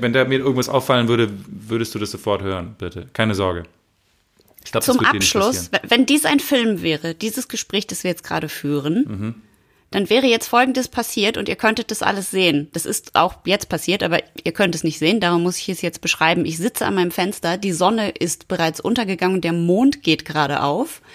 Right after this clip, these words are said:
Speaker 2: Es ist kein
Speaker 1: Oh.
Speaker 2: Vollmond, das würde jetzt gut passen, aber es ist ein, fast ein Vollmond. Und ohne Scheiß, vor meinem Fenster zieht gerade eine Fledermaus ihre Kreise. <laughs>
Speaker 1: Oh,
Speaker 2: Das ist kein
Speaker 1: oh.
Speaker 2: Sch-, ich schwöre, dass das so ist.
Speaker 1: <laughs> Das ist krass.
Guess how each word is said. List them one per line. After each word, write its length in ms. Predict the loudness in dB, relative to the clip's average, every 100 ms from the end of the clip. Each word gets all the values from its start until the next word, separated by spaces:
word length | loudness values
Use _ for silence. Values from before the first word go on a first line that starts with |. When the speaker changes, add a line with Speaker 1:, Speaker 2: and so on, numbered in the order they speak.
| -14 -10
Speaker 2:
Es 80 |
ist 100 | -6
kein 220 | 0 2 4
Speaker 1:
Oh. 40 |
Speaker 2:
Vollmond, 420 | 4 4 4 2
das 100 | -2
würde 220 | -2 0 -2
jetzt 140 | -2
gut 160 | -6 -4
passen, 280 | -4 -2 -2
aber 140 | -4
es 360 | -6 -12 -12 -4
ist 20 |
ein, 80 | -4
fast 460 | 0 -2 -2 -6 -10 -8
ein 120 | -8
Vollmond. 640 | -2 0 0 0 0 -2 -4 _ _ _ _
Und 200 | -4 -2
ohne 260 | 2 4 4
Scheiß, 480 | 2 -2 -4 -8 -16 _ _ _
vor 240 | 0 4
meinem 240 | 4 2 0
Fenster 640 | -2 -4 -4 -4 -4 -6 -8
zieht 260 | -6 -4
gerade 300 | 0 0 2
eine 180 | 2 0
Fledermaus 760 | -4 -2 0 2 2 0 -2 -4
ihre 200 | -8 -8
Kreise. 480 | -4 -4 -4 -4 -6
<laughs> 40 | -6 -12 -18 -20 -20 -14 -6
Speaker 1:
Oh, 140 | -6
Speaker 2:
Das 120 | -6
ist 120 | -6
kein 240 | 0 2 2
Speaker 1:
oh. 20 |
Speaker 2:
Sch-, 300 | 0 -2 -4
ich 140 | -2 -2
schwöre, 720 | -2 2 2 4 2 0 0
dass 260 | 0 -2 -4
das 180 | -2
so 100 | 0
ist. 360 | 2 0 -6 -8
Speaker 1:
<laughs> 1300 | -6 -4 -4 -6 -8 -4 -4 -2 -6 -8 -12 -16 -4
Das 180 | 2 2
ist 160 | 2 -2
krass. 260 | -2 0